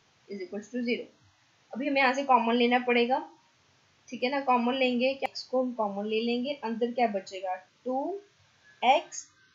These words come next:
प्लस थर्टी थ्री। अच्छा, अब यहाँ से क्या common लेंगे, देखो हमें पता होता है कि जो brackets हैं बीच की सेम बननी चाहिए।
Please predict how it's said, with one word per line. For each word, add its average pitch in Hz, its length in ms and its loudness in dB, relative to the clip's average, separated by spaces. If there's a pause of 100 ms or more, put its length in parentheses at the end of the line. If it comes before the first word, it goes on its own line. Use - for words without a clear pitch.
(180)
प्लस 269 420 6 (640)
थर्टी 240 420 0 (400)
थ्री। 269 280 -4 (880)
अच्छा, 247 220 8
अब 254 140 6
यहाँ 277 240 6
से 359 140 -4
क्या 330 160 6
common 240 300 6
लेंगे, 190 380 -2
देखो 240 200 -2
हमें 269 300 2
पता 247 240 8
होता 220 240 6
है 226 80 2
कि 294 180 -10
जो 320 120 -2
brackets 233 440 2
हैं 240 180 4
बीच 233 200 -2
की 349 120 -10
सेम 330 300 -2
बननी 226 240 2
चाहिए। 180 320 -12